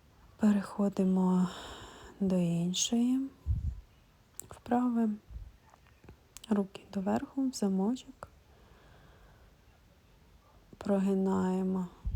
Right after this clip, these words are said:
нашу грудну клітину. Тягнемо її догори, вверх. І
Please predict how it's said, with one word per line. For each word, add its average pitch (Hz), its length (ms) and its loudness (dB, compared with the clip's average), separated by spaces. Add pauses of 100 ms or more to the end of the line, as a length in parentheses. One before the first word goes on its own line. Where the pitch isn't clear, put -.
(160)
нашу 196 340 -2
грудну 196 440 -4
клітину. 247 720 -2 (880)
Тягнемо 196 580 4
її 190 380 0
догори, 202 1000 2 (260)
вверх. 202 840 -2 (1300)
І 226 600 4